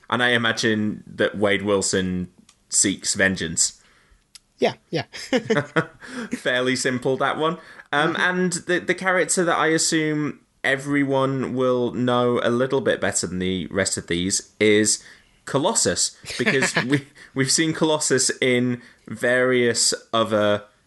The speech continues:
Speaker 1: X-Men movies. So I think we kind of all know his deal in that he's a big guy that kind of turns his entire body into steel, I assume,
Speaker 2: Mm-hmm.
Speaker 1: and is big and strong.
Speaker 2: Organic
Speaker 1: Um,
Speaker 2: steel.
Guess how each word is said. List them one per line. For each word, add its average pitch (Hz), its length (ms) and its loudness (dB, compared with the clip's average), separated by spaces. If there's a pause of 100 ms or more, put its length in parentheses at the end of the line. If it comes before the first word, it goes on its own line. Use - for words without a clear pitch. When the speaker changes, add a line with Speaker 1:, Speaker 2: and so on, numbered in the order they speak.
(220)
Speaker 1:
X-Men 98 520 0
movies. 85 500 -4 (180)
So 120 360 0
I 131 120 -2
think 170 220 -2
we 170 100 0
kind 156 240 0
of 127 180 0 (140)
all 120 200 2
know 117 220 2
his 101 260 -2
deal 95 440 2
in 101 180 -2
that 98 120 0
he's 98 140 0
a 101 60 0
big 98 300 -2
guy 95 360 0
that 90 180 -4
kind 95 240 -2
of 90 180 -2 (140)
turns 92 340 -2
his 92 140 -4
entire 92 400 0
body 90 400 -2
into 87 540 -4
steel, 123 520 0 (100)
I 113 100 2
assume, 120 440 0 (360)
Speaker 2:
Mm-hmm. 151 120 0
Speaker 1:
and 95 280 0
is 92 400 0
big 95 600 -2
and 90 200 -4
strong. 90 500 0 (580)
Speaker 2:
Organic 196 380 2
Speaker 1:
Um, 196 60 -2
Speaker 2:
steel. 123 360 -4